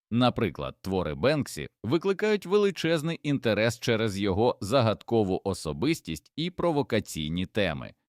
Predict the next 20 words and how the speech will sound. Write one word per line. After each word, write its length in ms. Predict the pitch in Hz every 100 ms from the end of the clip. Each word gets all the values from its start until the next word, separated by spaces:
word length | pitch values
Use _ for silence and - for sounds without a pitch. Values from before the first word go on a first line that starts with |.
| _ _
Майстерність 840 | 101 117 110 - 160 180 180 170 -
і 100 | 143
вплив 340 | - 156 165
художника 720 | 135 101 98 175 147 117 73 60
створюють 560 | - 107 165 165 156
навколо 400 | 131 110 120 101
нього 480 | 92 127 123 - 143
ореол 420 | 156 160 151 147
популярності, 920 | 127 113 147 143 165 139 87 - 64 - _ _ -
що 220 | 165 135
значно 560 | 87 101 120 - 175
підвищує 640 | 165 156 92 104 - 120 110
ціни 500 | - - 85 95 95 -
на 180 | 175 185
його 300 | 117 82 76
роботи. 520 | 82 73 73 - - _ _
Деякі 420 | 80 117 185 -
художники 580 | 185 185 196 185 190 196
стають 420 | 170 123 104 120
брендами, 640 | 95 92 117 87 73 64